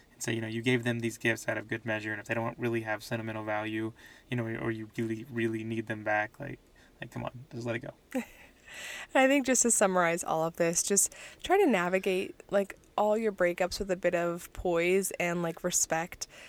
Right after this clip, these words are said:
Speaker 2: for yourself and for the people you're dating. Remember that they are ch-, children of God, just like you, and even if you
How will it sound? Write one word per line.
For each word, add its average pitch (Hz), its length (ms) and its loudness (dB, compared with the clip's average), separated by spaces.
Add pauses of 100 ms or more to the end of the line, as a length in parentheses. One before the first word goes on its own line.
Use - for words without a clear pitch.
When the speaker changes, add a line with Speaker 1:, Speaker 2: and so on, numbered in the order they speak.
(260)
Speaker 2:
for - 220 4
yourself 185 640 4
and 180 260 -2
for 170 320 0
the 180 100 -10
people - 240 -6
you're 160 160 -2
dating. 151 480 -4 (340)
Remember 190 240 6
that 180 140 6
they 175 100 4
are 160 180 6
ch-, - 140 -6 (160)
children 202 240 0
of 170 120 0
God, 160 240 2
just 170 180 2
like 165 240 0
you, 165 240 0
and 170 200 0
even 160 200 -2
if 160 140 -4
you 156 420 -2